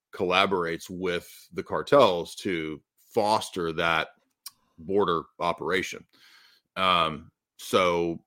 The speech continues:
point being is that, yeah, I think that that could be a potential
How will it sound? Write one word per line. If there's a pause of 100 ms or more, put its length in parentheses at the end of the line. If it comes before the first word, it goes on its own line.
(340)
point
being
is
that,
yeah,
I
think
that (340)
that
could
be
a
potential